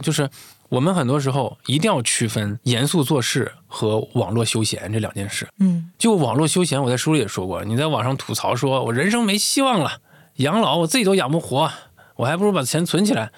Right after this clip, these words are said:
Speaker 1: 有些人是吐槽的，他在网上发泄一下，评论区点个赞，然后关了手机，他放松了，他快乐了。但是他不解决你的问题，你不要被这种所谓的放松休闲影响到你的理性决策。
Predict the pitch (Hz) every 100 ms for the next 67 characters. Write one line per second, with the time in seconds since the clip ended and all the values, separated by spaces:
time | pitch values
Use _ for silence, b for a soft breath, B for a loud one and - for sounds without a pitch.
0 | B B B 131 123 170 175 180 190 -
1 | 110 - - 123 127 127 185 170 107 127
2 | 127 196 226 - 139 90 120 - - 147
3 | 180 156 185 185 B B B 123 113 131
4 | 202 143 - 113 127 160 b b 156 156
5 | 131 92 110 113 - 123 147 120 - 135
6 | 131 - B B B B B - 139 -
7 | 160 117 76 - B B - 220 185 160
8 | - 233 247 170 127 117 160 127 139 202
9 | 120 113 127 135 190 180 220 180 233 151
10 | 113 135 127 160 147 - 190 160 180 -
11 | 190 - 107 120 160 131 151 113 123 113
12 | 131 117 - - 190